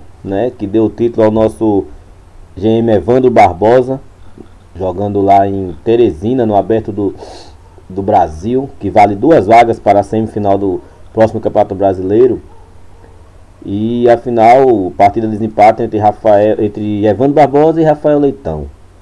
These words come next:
Uma partida muito emocionante, né? No final a gente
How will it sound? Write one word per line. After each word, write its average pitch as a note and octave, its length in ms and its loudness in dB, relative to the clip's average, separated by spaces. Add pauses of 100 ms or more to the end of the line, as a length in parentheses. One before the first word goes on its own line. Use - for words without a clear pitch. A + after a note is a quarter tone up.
(840)
Uma G2 240 -4
partida G#2 320 0
muito C3 260 0
emocionante, A#2+ 800 0
né? G#2+ 260 -6
No F#2 140 -8
final G2 480 0
a G2+ 80 2
gente F#2+ 400 -6